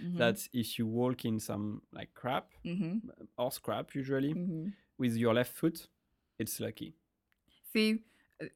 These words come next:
Speaker 1: uh, the, I don't, I think this is in English. Bec-, this comes from England, I think. Breaking a leg
Speaker 2: Yeah.
Speaker 1: means,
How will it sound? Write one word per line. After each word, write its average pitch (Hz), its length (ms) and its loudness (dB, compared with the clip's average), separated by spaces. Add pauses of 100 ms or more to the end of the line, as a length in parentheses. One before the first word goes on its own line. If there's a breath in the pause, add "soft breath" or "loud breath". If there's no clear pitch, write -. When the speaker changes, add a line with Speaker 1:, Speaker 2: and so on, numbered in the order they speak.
Speaker 1:
uh, 185 380 6
the, 185 380 2
I 208 80 6
don't, 240 260 6
I 214 140 6
think 220 200 4
this 220 160 2
is 208 180 2
in 180 220 0
English. 165 340 -2 (240)
Bec-, - 200 -8
this 214 160 4
comes 220 240 4
from 160 160 2
England, 120 320 -4
I 151 80 -8
think. - 320 -10 (340 loud breath)
Breaking 185 400 4
a 165 60 0
leg 190 380 0 (280)
Speaker 2:
Yeah. 120 260 6 (280)
Speaker 1:
means, 185 340 -2